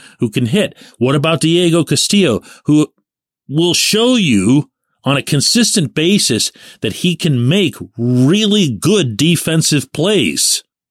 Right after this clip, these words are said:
and at the same time doesn't appear to have a steady position, even as a remote possibility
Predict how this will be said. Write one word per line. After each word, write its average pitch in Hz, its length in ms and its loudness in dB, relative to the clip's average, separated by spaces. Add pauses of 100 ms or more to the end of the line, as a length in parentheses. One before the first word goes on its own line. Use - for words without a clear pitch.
(840)
and 151 140 0
at 151 100 -2
the 135 100 -2
same 202 400 2
time 127 400 -2
doesn't 165 380 0
appear 196 480 0
to - 220 -2
have 160 420 -2
a 131 60 -2
steady 170 680 0 (460)
position, 127 720 0 (800)
even 196 400 2
as 147 260 0
a 139 80 2
remote 139 460 2
possibility 147 1000 0